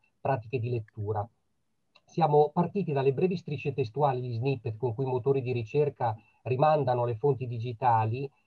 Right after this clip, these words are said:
e dalla recente normativa europea per la regolamentazione del diritto d'autore digitale, per dimostrare come quest'ultima manchi il bersaglio proprio perché prende oggetto i contenuti nella forma testuale tradizionale lineare, ignorando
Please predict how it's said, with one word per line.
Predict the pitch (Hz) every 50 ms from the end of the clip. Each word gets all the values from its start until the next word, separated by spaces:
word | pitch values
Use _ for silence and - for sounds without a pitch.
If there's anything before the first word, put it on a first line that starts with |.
| _ _
e | -
dalla | 160 160 160 160
recente | 170 151 - 196 185 175 165
normativa | 151 147 139 135 143 135 - 151 139 147
europea | 143 143 139 147 139 - 156 151 147 135 120 110 -
per | - 139 135 139 139 135 127 123 131 127 131 131
la | _ 135 127
regolamentazione | 131 123 135 139 135 135 139 113 - 117 110 - 151 147
del | 135 120
diritto | 113 113 127 131 120 -
d'autore | - 131 120 110 110 139 135 127
digitale, | 113 117 110 110 123 110 - 127 113 110 107 104 113 127 131 - _ _ _ _ _ _ -
per | - 147
dimostrare | 151 185 196 202 190 - - 202 185 156 139 127 120
come | - 143 139 139
quest'ultima | - 160 - - 208 190 175 - 131 135
manchi | 143 175 185 156 135 127 110 - 135
il | 117
bersaglio | 110 139 131 120 - - 170 170 180 185 180 175
proprio | - - 160 156 - 151
perché | 123 131 - 113 147 139
prende | - 147 151 151 147
oggetto | 156 143 143 156 143 - 139
i |
contenuti | - - 151 143 - 170 156 143 131 127 110 - 139 135 - _ _ _ _
nella | - 131 135 -
forma | - 160 151 143 143
testuale | - - 135 - - 160 151 143 131
tradizionale | - - 131 120 131 117 - - 143 143 147 147 147
lineare, | 139 131 135 131 139 143 135 120 113
ignorando | 117 123 135 151 143 139 135 135 139 139 151 143 -